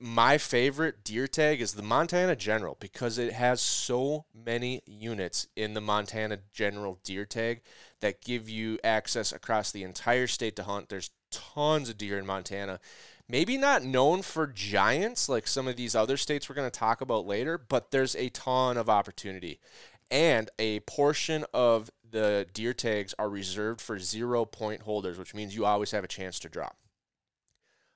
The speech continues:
Um, Nebraska has an over-the-counter, um, mule deer option, but it is, there's some limited public in the units that have mule deer in Nebraska. It's not a ton of public land opportunity,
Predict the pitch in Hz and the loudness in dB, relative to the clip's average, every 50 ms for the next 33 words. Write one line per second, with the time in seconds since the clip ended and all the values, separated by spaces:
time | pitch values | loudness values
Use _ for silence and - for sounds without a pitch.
0 | _ _ - 110 104 101 98 101 104 104 101 113 117 120 123 - - - 139 127 | _ _ 0 4 4 4 4 2 -2 -2 2 4 6 6 6 4 2 0 2 4
1 | 131 123 110 117 - - - 110 113 117 117 117 117 110 - - - 113 110 110 | 4 4 2 2 -4 -2 0 0 0 0 -2 -4 -6 -6 -8 -6 -2 -2 0 0
2 | 110 117 120 127 131 - _ _ _ _ - 107 104 101 98 92 90 87 87 85 | 0 -2 -2 -4 -6 -10 _ _ _ _ -8 -4 -4 -2 -2 -2 -4 -6 -8 -12
3 | 78 _ _ _ _ _ _ _ - 110 110 110 113 110 113 117 120 - 107 120 | -18 _ _ _ _ _ _ _ -12 -6 -4 -4 -4 -2 -2 0 2 4 6 4
4 | 120 - - 131 127 117 107 104 98 - - 110 110 _ - 110 110 113 117 123 | 4 4 0 -8 -6 -2 -2 -2 -2 -2 -4 -6 -6 _ -6 -4 -2 0 0 0
5 | 123 - - - - - - - - - _ _ _ _ - 113 110 113 107 - | -2 -4 -4 -6 -14 -20 -20 -20 -20 -20 _ _ _ _ -4 -2 0 0 0 0
6 | 139 131 123 117 113 117 117 123 131 131 131 120 - - 143 147 123 101 87 71 | 0 -2 -2 -2 -2 -2 -2 0 2 0 0 0 0 2 2 2 2 0 -4 -6
7 | - - 87 98 101 98 101 101 101 101 101 101 - - - 104 98 101 101 92 | -6 -10 -12 -10 -10 -10 -10 -10 -10 -10 -8 -6 -6 -4 -2 -2 0 0 0 -2
8 | 95 98 104 101 98 101 101 98 95 92 85 98 101 101 104 98 - - 92 87 | -2 -6 -8 -6 -6 -6 -6 -6 -6 -8 -4 0 2 2 2 0 -2 -4 -6 -6
9 | - - - 90 92 98 101 101 101 104 104 107 104 - _ - 101 101 - _ | -6 -6 -8 -8 -10 -8 -4 -2 0 0 2 0 -2 -4 _ -8 -8 -8 -8 _
10 | - - - - - - 110 110 107 107 104 104 101 98 90 - - 101 95 101 | -14 -18 -18 -14 -8 -6 -4 -2 -2 0 -2 -2 -4 -6 -8 -6 -4 -4 -4 -6
11 | - - 98 95 95 95 90 90 - - - - 95 90 85 90 98 117 | -6 -8 -8 -6 -4 -4 -4 -4 -6 -10 -14 -12 -12 -10 -8 -8 -8 -10